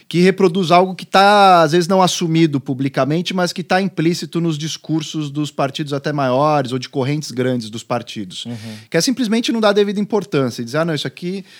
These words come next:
Speaker 1: é, é uma questão secundária, tão aproveitando isso pra mexer com o futebol, que é uma coisa popular brasileira, et cetera."
Speaker 2: Sim.
Speaker 1: Não entendendo que toda arena é uma arena de disputa de valores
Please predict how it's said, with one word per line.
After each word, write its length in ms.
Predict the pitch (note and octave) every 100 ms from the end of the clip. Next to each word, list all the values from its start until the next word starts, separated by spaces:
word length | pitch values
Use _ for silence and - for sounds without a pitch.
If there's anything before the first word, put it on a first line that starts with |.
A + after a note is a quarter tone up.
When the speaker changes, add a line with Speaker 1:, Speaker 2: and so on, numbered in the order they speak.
| -
Speaker 1:
é, 220 | C#3+ C#3+ D3
é 60 |
uma 140 | D3 D3+
questão 280 | D#3 D3 D#3+
secundária, 720 | F3 D3+ E3+ C#3 C#3 D#3 D3+
tão 100 | C#3+
aproveitando 640 | D#3 D3 D3+ D#3+ E3 D3
isso 200 | D3+ D3+
pra 160 | D#3
mexer 280 | D3 C#3+ D3+
com 80 | C#3
o 40 |
futebol, 540 | - C#3+ C#3+ B2 C3+ C3
que 80 | B2
é 40 |
uma 120 | B2
coisa 240 | A#2+ B2 B2+
popular 580 | C3 - B2 A#2 B2
brasileira, 520 | A#2 A#2 A2+ A2+ B2 A#2
et 100 | -
cetera." 420 | C3+ D3+ F3 D#3+
Speaker 2:
Sim. 380 | - B2 A#2+ A2+
Speaker 1:
Não 80 |
entendendo 420 | E3 F#3 E3+ F3+ G3+
que 120 | F3
toda 240 | G#3+ A3+
arena 240 | F3+ F3+ G#3+
é 20 |
uma 120 | G3
arena 260 | F3 E3 D#3
de 100 | C#3+
disputa 460 | C#3 - D3 C#3+
de 100 | C3+
valores 220 | C3 C3